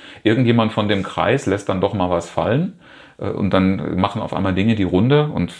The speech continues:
ähm, ja, da wo solche Kommunikationsgewohnheiten existieren, da freut sich dann auch ein Betriebsrat. Und das heizt dann so eine Situation erst recht auf. Ja, wenn wir von vornherein über Notwendigkeiten und die Motivation sprechen, dann ist auch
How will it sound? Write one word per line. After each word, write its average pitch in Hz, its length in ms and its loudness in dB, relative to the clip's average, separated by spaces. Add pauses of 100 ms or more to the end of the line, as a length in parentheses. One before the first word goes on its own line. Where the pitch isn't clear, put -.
ähm, 92 360 0
ja, 85 260 0 (200)
da 92 220 0
wo 95 160 2
solche 95 300 0
Kommunikationsgewohnheiten 98 1800 0
existieren, 101 520 0
da 107 80 2
freut 82 240 0
sich 90 100 -6
dann 95 120 0
auch 98 120 -2
ein 104 60 -4
Betriebsrat. - 680 -2 (200)
Und 80 200 -2
das 87 180 -2
heizt 98 240 -2
dann 101 120 -2
so 101 80 0
eine 95 160 0
Situation 92 460 0
erst 92 200 -4
recht - 240 -4
auf. - 280 -10 (540)
Ja, 104 140 -8
wenn 98 120 0
wir 92 80 4
von 87 160 -2
vornherein 117 640 4
über 104 180 2
Notwendigkeiten 123 760 0
und 107 40 -2
die 101 80 -2
Motivation 92 600 -2
sprechen, 139 520 -2 (260)
dann 90 160 0
ist - 140 0
auch - 240 0